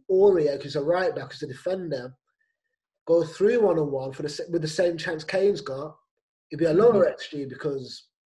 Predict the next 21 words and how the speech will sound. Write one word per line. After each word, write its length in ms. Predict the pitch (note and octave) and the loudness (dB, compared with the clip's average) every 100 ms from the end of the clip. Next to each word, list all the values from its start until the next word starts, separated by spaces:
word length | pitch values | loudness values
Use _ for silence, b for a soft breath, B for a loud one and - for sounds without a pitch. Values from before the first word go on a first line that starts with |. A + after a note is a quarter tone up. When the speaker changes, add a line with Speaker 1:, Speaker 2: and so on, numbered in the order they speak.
| _ _ _ _ _ - | _ _ _ _ _ -4
Speaker 1:
Aurier 340 | D#3+ E3 D#3 | 2 2 2
Speaker 2:
It's 80 | C3+ | 0
less 180 | B2+ - - | -2 -4 -6
Speaker 1:
is 60 | - - | -12 -12
likely 260 | C#3 - D#3 | -12 -10 -10
to 80 | |
score 320 | - - D3 C#3 | -10 -6 -4 -6
Speaker 2:
Oh. 40 | _ | _
Speaker 1:
Kane. 400 | G#3 G#3 D3+ A#2 A2 _ _ _ | -4 -2 -2 -6 -14 _ _ _
So 200 | - E3+ | 0 4
yeah, 140 | G3 | 6
it's 100 | D3+ | 4
pretty 240 | - G#3 F3+ | 2 4 4
self-explanatory. 880 | - D#3+ D#3+ - D3+ D3+ - D3 C3 | 2 -6 -6 -10 -10 -10 -8 -8 -8
If 60 | |
you 80 | C#3+ | -10
know, 320 | C#3+ C#3 B2+ b b b b | -10 -10 -12 b b b b
if 80 | C#3+ | -4
you 40 | D#3+ | -2
understand 380 | D#3 D#3 D#3 | -2 -6 -4
football. 460 | F#3 A3 - C#3 | 0 0 0 -10